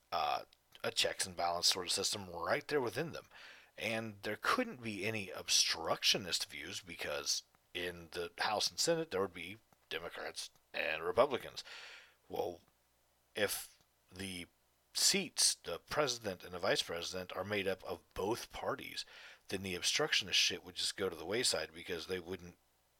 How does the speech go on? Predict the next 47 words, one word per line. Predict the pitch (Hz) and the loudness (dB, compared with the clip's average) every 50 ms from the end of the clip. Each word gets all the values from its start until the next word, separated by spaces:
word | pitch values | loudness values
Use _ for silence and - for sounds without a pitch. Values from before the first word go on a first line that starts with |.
| _ - | _ -4
they | 104 107 | -2 0
wouldn't | 107 120 117 113 101 92 | 0 0 -2 -2 -8 -6
just | - 107 107 - - | -2 -2 -2 -2 -2
be | 95 98 101 95 92 | -6 -4 -2 0 0
out | 95 98 - - | -2 -4 -6 -2
to | - - | 2 4
stop | - - - - - - 107 95 - - - - - _ _ _ _ _ | 6 6 6 4 4 4 2 2 2 0 -8 -14 -18 _ _ _ _ _
that | - 95 92 - | 0 0 0 0
regime. | - - - - 92 92 85 80 73 - - - - - - - - - | -2 -4 -2 0 -2 -2 -2 -8 -10 -12 -16 -16 -14 -14 -14 -12 -8 -6
It | 107 101 | -4 0
wouldn't | 98 107 107 101 95 90 | 0 0 0 0 -4 -8
be | 90 95 87 | -8 -6 -6
a | 85 | -4
fucking | - - 101 92 - - 82 80 80 - - - - - - - - _ _ | -4 -2 -2 -2 -2 -4 -12 -14 -14 -20 -20 -20 -18 -18 -18 -20 -20 _ _
party | - - - 147 170 180 165 | -4 2 6 6 6 6 6
line | 123 98 85 85 82 78 | 2 0 -2 -2 -4 -6
anymore. | 82 82 - - - - - - _ _ | -12 -12 -14 -14 -14 -16 -16 -18 _ _
You | - - | -14 -4
couldn't | - 127 117 87 90 | -2 -2 -2 0 -2
do | - 120 156 139 | 0 2 2 2
it. | 85 - - | 2 0 -2
You'd | - - | -2 -2
have | - - - - - - - - - - | 0 4 6 6 6 6 4 0 0 -2
to | 113 | -4
go | 92 92 90 | -2 -2 -2
by | 80 80 78 | -2 -2 -4
policy. | - - 78 69 - - - - 76 | -4 -6 -8 -4 0 0 0 -2 -2
You | 78 82 | -10 -14
would | 80 82 - - - | -10 -8 -4 -2 2
have | 98 98 95 - - - - | 2 2 2 2 0 -6 -8
to | - - | -8 -8
think. | - - - 107 95 - - - - - - - - - - - - | -4 0 0 0 0 0 -6 -16 -18 -16 -16 -16 -16 -16 -18 -10 -4
They | - 92 | 0 2
would | 95 90 - | 2 4 4
have | - 113 98 - | 4 4 4 2
to | - - 95 | 0 -2 -2
actually | 95 95 - - 82 85 | 0 4 4 2 2 0
work. | 80 76 92 107 87 - - - - _ _ _ - | -6 0 2 2 2 2 -2 -12 -20 _ _ _ -6
'Cause | 120 101 - | -4 0 2
right | 101 104 95 85 | 2 2 2 2
now, | 98 110 107 87 78 - - _ _ - - - - - - - - - _ - | 2 2 2 2 2 -2 -6 _ _ -20 -20 -20 -20 -20 -20 -20 -20 -20 _ -12
none | 95 98 107 110 113 110 | -8 -4 2 6 6 6
of | 101 | 6
those | 92 90 87 | 4 2 0
motherfuckers | 90 82 78 78 - - 73 - - - | 0 -4 -6 -6 -4 -6 -6 -6 -6 -8
are | 78 | -6
working. | 73 73 73 73 - - | -8 -8 -10 -10 -12 -16